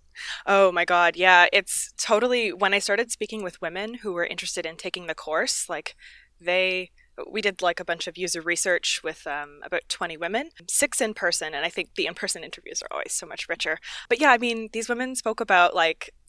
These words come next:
<laughs> the same problems. You know, a lot of, like, struggle to communicate surrounding design, confidence to kind of, like, own the room,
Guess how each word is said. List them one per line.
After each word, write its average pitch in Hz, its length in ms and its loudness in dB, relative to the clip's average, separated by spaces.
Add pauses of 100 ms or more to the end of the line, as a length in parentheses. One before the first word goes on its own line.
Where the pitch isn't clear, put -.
<laughs> - 460 -4
the 254 100 4
same 226 360 2
problems. 185 680 0 (500)
You 202 80 -2
know, 190 120 2
a - 20 2
lot 190 220 6
of, 196 120 0
like, 185 280 2 (360)
struggle 190 460 0
to 202 120 -4
communicate 196 720 -6
surrounding 214 440 -2
design, 196 580 0
confidence 196 600 -2
to 208 100 -8
kind 190 180 -8
of, 180 120 -12
like, 175 180 -4
own 190 220 -4
the 185 100 -6
room, 185 500 -2